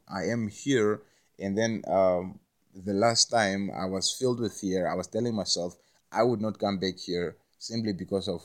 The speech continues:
of, of, of some fears. And I'm here, and I'm stay-, I'm, I'm, I'm, I'm, I'm gonna stay as, as, as, as long as, as long as I have to.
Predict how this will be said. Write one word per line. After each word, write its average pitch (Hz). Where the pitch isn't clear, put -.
of, 87
of, 82
of -
some 82
fears. 90
And 92
I'm 98
here, 95
and 90
I'm 104
stay-, -
I'm, 101
I'm, 98
I'm, 101
I'm, 104
I'm 117
gonna 104
stay -
as, 110
as, -
as, -
as -
long 170
as, 175
as -
long 175
as -
I -
have -
to. 85